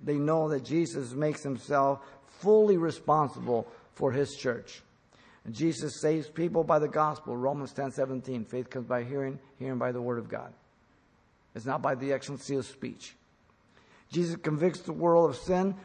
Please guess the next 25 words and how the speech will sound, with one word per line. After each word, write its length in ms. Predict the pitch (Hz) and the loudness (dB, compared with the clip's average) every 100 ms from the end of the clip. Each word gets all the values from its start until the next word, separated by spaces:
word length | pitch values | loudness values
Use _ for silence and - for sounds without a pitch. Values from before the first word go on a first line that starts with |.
| - | -4
righteousness, 480 | 147 170 - 165 147 | 0 0 -2 -6 -4
and 200 | 156 131 | -6 0
judgment, 500 | 151 143 165 127 123 - - | 2 2 -2 -10 -10 -16 -10
as 160 | 123 | -8
he 100 | 135 | -8
says 340 | 120 151 139 131 | -4 0 0 -2
through 140 | 135 | -6
the 80 | 127 | -4
Holy 280 | 131 139 131 | -2 -2 -4
Spirit 300 | - 135 127 | -6 -4 -4
in 80 | 117 | -2
John 240 | 131 127 | -2 -2
fourteen 600 | - 143 120 - 123 117 - _ | -6 -6 -6 -8 -10 -10 -16 _
sixteen. 560 | - 147 - 135 117 98 - - _ _ _ _ _ | -16 -16 -12 -8 -8 -8 -16 -20 _ _ _ _ _
Jesus 320 | 143 151 147 | -4 -2 -4
defends 640 | 135 135 - 143 143 131 - - _ _ _ _ _ _ _ _ _ - | -6 -8 -2 -2 -2 -6 -14 -20 _ _ _ _ _ _ _ _ _ -8
and 180 | 135 131 | -2 -2
is 120 | 127 | -4
faithful 600 | - - 185 185 - 120 | -8 -2 0 0 -6 -10
to 200 | - 131 | -8 -8
his 160 | 120 - | -8 -8
church 560 | - 113 104 - - _ _ _ _ _ - | -10 -8 -10 -16 -20 _ _ _ _ _ -4
in 140 | 131 | -2
the 80 | 131 | -2
great, 360 | 113 131 135 | -2 -2 -2